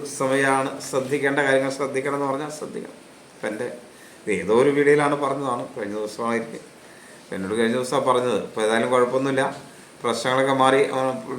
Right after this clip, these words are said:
പോന്നു, വീട്ടിലേക്ക് പോന്നു, വേറെ പ്രശ്നം. അപ്പോൾ അദ്ദേഹം അത് കഴിഞ്ഞിട്ട് എൻ്റെ വീഡിയോ എടുത്ത് നോക്കുമ്പോൾ, നോക്കിയപ്പോഴാണ് എന്നെ ഒന്ന് വിളിക്കണമെന്ന് തോന്നിയതും ഈ കാര്യങ്ങൾ പറഞ്ഞത്. അപ്പം ഞാനിത് നിങ്ങളോട് പറയുന്നത് അപകടങ്ങൾ ഉണ്ടാകണം എന്ന് വിചാരിച്ചല്ല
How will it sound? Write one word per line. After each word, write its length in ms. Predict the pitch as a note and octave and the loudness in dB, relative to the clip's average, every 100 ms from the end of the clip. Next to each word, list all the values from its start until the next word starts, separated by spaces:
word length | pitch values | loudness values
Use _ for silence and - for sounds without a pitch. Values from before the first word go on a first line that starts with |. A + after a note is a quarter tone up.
| A#2+ | -2
പോന്നു, 200 | C3 C#3 D#3+ A#2+ | 0 2 0 -4
വീട്ടിലേക്ക് 360 | A#2 A#2+ B2+ C3 | -2 2 2 4
പോന്നു, 200 | C3 C#3 C#3 - - - - - - - - - - - - - A#2 | 2 2 -4 -12 -20 -20 -20 -20 -20 -20 -20 -20 -20 -20 -20 -10 0
വേറെ 140 | A2 C3 | 4 4
പ്രശ്നം. 220 | C3 C3 | 2 0
അപ്പോൾ 140 | C3 C3 | 2 2
അദ്ദേഹം 240 | C3 C#3 C#3+ | 6 6 6
അത് 100 | D3 | 6
കഴിഞ്ഞിട്ട് 320 | C#3+ C#3+ D3 D#3 | 6 4 4 4
എൻ്റെ 140 | D3 D3 | 4 6
വീഡിയോ 160 | C#3+ D3 | 6 6
എടുത്ത് 180 | D3 D3 C#3+ | 4 2 0
നോക്കുമ്പോൾ, 440 | C#3 C#3 C#3 B2 B2+ B2 - C#3 | -2 -2 -2 0 0 -4 -12 -6
നോക്കിയപ്പോഴാണ് 500 | C3+ C3 C#3 C#3 C#3 C3+ | -4 -2 0 2 2 0
എന്നെ 100 | C3+ | -2
ഒന്ന് 100 | C3+ C3 | -2 0
വിളിക്കണമെന്ന് 380 | A#2+ B2+ C3+ B2 | 0 0 -2 -2
തോന്നിയതും 340 | B2 B2 B2 B2 | 0 0 -2 -2
ഈ 40 | A#2+ | -2
കാര്യങ്ങൾ 260 | A2+ A#2 A#2 A2+ | 0 0 0 0
പറഞ്ഞത്. 260 | G#2+ G#2 G2+ | -2 -4 -6
അപ്പം 160 | - A#2 | -10 -6
ഞാനിത് 200 | A2+ C3 B2+ | 0 0 0
നിങ്ങളോട് 280 | B2 C3 D3+ D3 | -2 0 2 2
പറയുന്നത് 360 | C3+ A#2+ G2 - - - - - - - F#2+ | 2 0 -2 -4 -12 -20 -20 -20 -20 -10 0
അപകടങ്ങൾ 440 | G2+ A2 A#2+ B2+ B2+ | 2 4 4 4 4
ഉണ്ടാകണം 440 | B2+ C3 C3+ C#3 - B2+ | 4 4 4 2 0 -2
എന്ന് 200 | B2+ B2+ A#2+ | 0 0 0
വിചാരിച്ചല്ല 580 | A#2+ B2 A#2+ A#2+ A2+ | 2 2 2 0 0